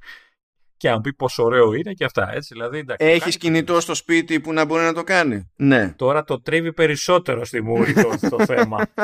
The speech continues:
Speaker 1: <laughs> Έτσι. Δηλαδή ξέρει που πατάει, που, που, που ρίχνει αλάτι στις πλη-, σε ποιες πληγές.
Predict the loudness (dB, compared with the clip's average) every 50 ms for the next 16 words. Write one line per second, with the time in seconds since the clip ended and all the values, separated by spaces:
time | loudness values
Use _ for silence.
0 | -2 -2 -4 -4 -2 -2 -2 -2 -2 -2 -2 -2 -2 0 0 0 0 0 -4 -6
1 | -2 0 0 -2 -2 _ _ _ _ _ _ -4 -2 0 0 0 -2 -6 -10 -10
2 | -6 -2 0 2 2 2 -2 -4 -8 -8 -2 0 0 0 2 2 2 2 4 2
3 | 0 -2 -4 -8 -12 -8 -4 -4 -4 -2 -2 -2 -2 -4 -4 -4 -2 0 0 2
4 | 4 4 2 2 0 -8 -14 -14 -14 -14 -10 -10 -10 -6 0 0 0 0 0 0
5 | 2 2 2 0 -4 -8 -8 -4 2 4 4 4 4 0 -4